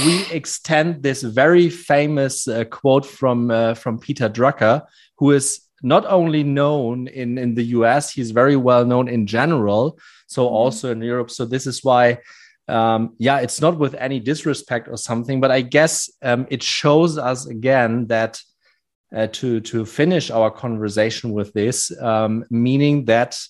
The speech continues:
Speaker 1: culture is something essential and it's really, I believe in that sentence as well. I would fully agree with you that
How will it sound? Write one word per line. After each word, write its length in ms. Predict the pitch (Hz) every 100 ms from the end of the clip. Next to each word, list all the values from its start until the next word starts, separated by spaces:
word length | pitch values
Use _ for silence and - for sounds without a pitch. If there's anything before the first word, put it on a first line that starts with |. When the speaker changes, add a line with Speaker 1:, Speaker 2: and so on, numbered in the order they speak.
| _ _ _ _ -
Speaker 1:
culture 720 | - 127 131 - 151 147 -
is 200 | 117 -
something 800 | - 127 123 127 135 123 123 123 _ _ _ -
essential 960 | 120 - 135 165 - 113 98 139 - _ -
and 160 | 131 139
it's 260 | 123 -
really, 680 | 120 110 131 170 165 202 226
I 280 | - 120 123 131
believe 360 | 120 123 165 170
in 120 | 147
that 200 | 123 120
sentence 460 | - 131 135 120 -
as 220 | 107 -
well. 160 | 123
I 60 | 151
would 180 | 123 113
fully 460 | - - 185 175
agree 200 | 143 135
with 240 | 120 110 -
you 200 | 107 131
that 300 | 120 113 -